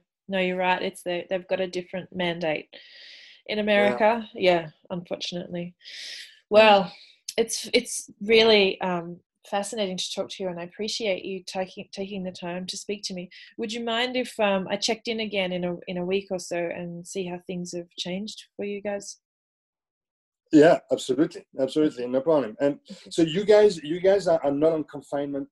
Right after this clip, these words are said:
Speaker 2: total confinement yet, huh? You, you guys
Speaker 1: <sighs>
Speaker 2: are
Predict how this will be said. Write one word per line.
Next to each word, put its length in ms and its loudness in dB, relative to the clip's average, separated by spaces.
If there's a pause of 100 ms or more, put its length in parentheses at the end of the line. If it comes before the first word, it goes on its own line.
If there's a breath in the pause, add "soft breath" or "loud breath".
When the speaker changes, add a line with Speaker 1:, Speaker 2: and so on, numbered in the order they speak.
Speaker 2:
total 180 0
confinement 600 -6
yet, 240 -2
huh? 200 -8
You, 220 -6 (360)
you 140 4
guys 220 4
Speaker 1:
<sighs> 80 6
Speaker 2:
are 220 4